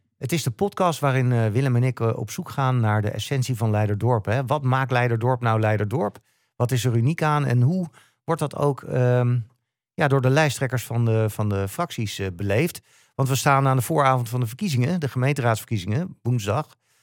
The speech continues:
Eh, en we hebben alle lijsttrekkers, eh, uitgenodigd om, eh, ja, om met ons in gesprek te gaan. En wie hebben we vandaag te gast?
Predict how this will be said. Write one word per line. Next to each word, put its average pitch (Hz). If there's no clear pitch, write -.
Eh, 143
en 170
we 147
hebben 147
alle 147
lijsttrekkers, 120
eh, 104
uitgenodigd 107
om, 104
eh, 90
ja, 123
om 107
met 107
ons 101
in 92
gesprek -
te 160
gaan. 147
En 160
wie 151
hebben 147
we 123
vandaag 147
te 170
gast? 160